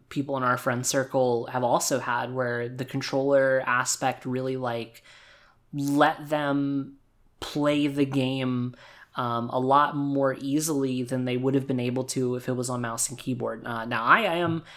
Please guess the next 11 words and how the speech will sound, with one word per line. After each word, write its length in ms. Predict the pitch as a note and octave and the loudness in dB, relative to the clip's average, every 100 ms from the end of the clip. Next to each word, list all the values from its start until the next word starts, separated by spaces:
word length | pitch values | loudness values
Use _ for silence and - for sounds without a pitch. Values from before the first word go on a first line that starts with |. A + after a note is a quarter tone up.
| - | -2
a 100 | - | 2
mouse 320 | E3 B2+ B2 | 4 4 2
and 80 | C#3 | 0
keyboard 420 | - B3+ G#3 F3 | 2 2 4 4
user, 540 | D3+ D3 C#3+ C#3+ C#3 C#3 - - | 6 4 4 2 2 0 -10 -8
um, 520 | C3+ B2+ B2+ B2 B2+ C#3+ | -2 2 2 0 -4 0
but 240 | C3+ B2+ | 2 4
I 100 | C3 | 4
also 320 | C3+ D#3 - D3+ | 4 4 2 2
have, 260 | D3 C3+ | 4 4
like, 480 | C3+ B2+ A#2+ A#2 - | 4 2 2 -2 -12